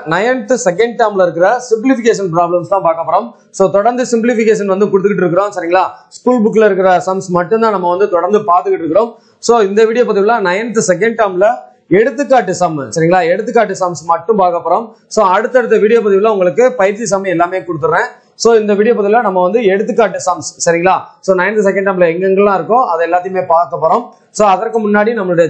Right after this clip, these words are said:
சேனலை subscribe பண்ணாத நண்பர்கள், subscribe and bell ஐகானை கிளிக் பண்ணிக்கோங்க.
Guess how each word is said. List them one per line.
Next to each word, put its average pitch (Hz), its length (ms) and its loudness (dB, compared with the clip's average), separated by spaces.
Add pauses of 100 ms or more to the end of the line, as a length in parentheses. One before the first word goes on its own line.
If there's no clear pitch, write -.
சேனலை 185 360 0
subscribe 175 420 -2
பண்ணாத 165 220 0
நண்பர்கள், 156 580 2 (240)
subscribe 202 400 0
and 185 140 0
bell 170 200 2
ஐகானை 180 340 0
கிளிக் 160 220 -6
பண்ணிக்கோங்க. 156 320 2